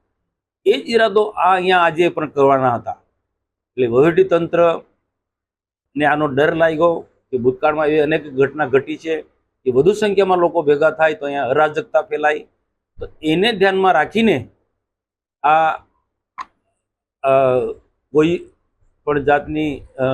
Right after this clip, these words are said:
એવી ઘટના, ભયંકર ન-, ઘટના ન ઘટે એને ધ્યાનમાં રાખીને આ કાર્યક્રમ આજે થવા દીધો નથી, શ્રદ્ધાંજલિનો કાર્યક્રમ. અને મંજૂરી પણ આ લોકોએ માંગી નથી, બીજા કોઈ અન્ય આમના સગા સંબંધી પાસેથી મંજૂરી કંઈક મંગાવી હતી,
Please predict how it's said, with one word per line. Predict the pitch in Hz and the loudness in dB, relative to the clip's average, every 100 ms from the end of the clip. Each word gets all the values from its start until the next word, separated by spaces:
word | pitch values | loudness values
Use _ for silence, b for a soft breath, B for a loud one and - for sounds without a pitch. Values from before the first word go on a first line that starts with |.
| 131 120 _ _ - | -4 -8 _ _ -4
એવી | 139 | -4
ઘટના, | 135 131 127 143 | 0 0 0 -4
ભયંકર | 139 135 135 135 139 | 0 2 2 0 -2
ન-, | 139 135 | -4 -6
ઘટના | 113 127 139 143 | -2 -2 -2 -6
ન | 151 196 | -2 -2
ઘટે | 185 165 151 113 _ _ _ - | -2 -2 -2 -4 _ _ _ -8
એને | 147 | -4
ધ્યાનમાં | 135 135 143 135 | 0 0 2 0
રાખીને | 131 185 185 127 - _ _ _ | 2 0 0 -2 -10 _ _ _
આ | 120 | -10
કાર્યક્રમ | 117 127 135 135 135 | -2 0 2 0 -2
આજે | 127 127 131 - _ - | 0 2 0 -2 _ -4
થવા | 127 | -2
દીધો | 131 131 139 | -2 -2 -2
નથી, | 139 151 | -2 -10
શ્રદ્ધાંજલિનો | 139 127 120 131 131 127 131 | -10 -8 -2 -2 -2 -4 -6
કાર્યક્રમ. | 127 123 123 117 127 - _ _ _ _ _ _ | -6 -4 -4 -4 -8 -12 _ _ _ _ _ _
અને | 156 165 | -6 -4
મંજૂરી | 147 156 165 180 233 | -2 -2 0 0 0
પણ | 240 233 | -2 -2
આ | 226 185 | 0 2
લોકોએ | 202 185 196 | 2 2 2
માંગી | 185 165 160 | 2 0 0
નથી, | 139 123 107 - | -2 -4 -10 -12
બીજા | 139 180 | -4 -2
કોઈ | 190 185 180 - _ 151 | 0 2 0 -4 _ -10
અન્ય | 165 185 | -2 0
આમના | 175 170 175 | 0 0 -2
સગા | 165 143 165 | 0 0 0
સંબંધી | 160 151 156 151 160 | 0 -6 -6 -6 -6
પાસેથી | - 135 135 151 139 | -4 -4 -4 -6 -10
મંજૂરી | 135 139 139 139 | -8 -6 -4 -4
કંઈક | 139 135 | -2 -4
મંગાવી | 131 139 139 139 123 | -4 -4 0 2 2
હતી, | 110 95 | -2 -12